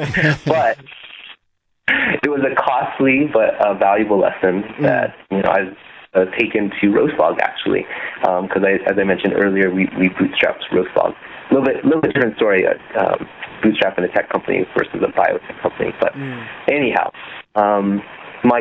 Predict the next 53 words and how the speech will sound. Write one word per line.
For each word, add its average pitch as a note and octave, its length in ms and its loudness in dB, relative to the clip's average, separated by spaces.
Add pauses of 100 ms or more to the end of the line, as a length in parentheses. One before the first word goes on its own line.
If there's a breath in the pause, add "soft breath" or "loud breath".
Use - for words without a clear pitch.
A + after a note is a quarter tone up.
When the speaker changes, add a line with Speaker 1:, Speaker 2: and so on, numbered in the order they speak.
Speaker 1:
coffee C4 540 0
journey G2 460 0
really A#2+ 400 2
began G2+ 760 0 (680)
late, A2+ 380 4 (100)
much - 180 -4
later G2 220 2
in F2+ 60 -2
life. F2 100 -6 (400)
I B2 80 2
discovered A#2+ 560 2
coffee G#2+ 280 0
way, A2+ 280 4
way G2+ 200 2
later F2+ 300 2
in F2 80 -4
life. E2+ 220 -2
I G2+ 80 2
mean, G#2 120 2
it G2+ 180 0
got, - 180 0
it A2 60 -2
got C3+ 180 2
me A#2 180 0
through A2 140 2
college G#2+ 460 0
and G2 180 0 (320 loud breath)
long A#2 260 4
study A2+ 320 0
sessions G2+ 320 2
in G2+ 80 4
college, G2+ 460 0
and, F2+ 180 0 (140)
Speaker 2:
Mm-hmm. C3 240 -4
Speaker 1:
and G2+ 80 4
then G2+ 140 2
when G2+ 100 2
I G2 120 -2 (120)
got - 140 0
my F2+ 60 -8 (460)
job, A2+ 200 2
early A2+ 220 2
morning G2+ 280 2
starts. G#2+ 280 0
But A#2+ 80 2
it A#2+ 80 2
was A#2+ 180 2
more, A#2+ 400 4 (300 loud breath)
it B2+ 180 2
was C#3 160 2
more, C#3+ 340 2
played D3+ 140 2
a - 80 0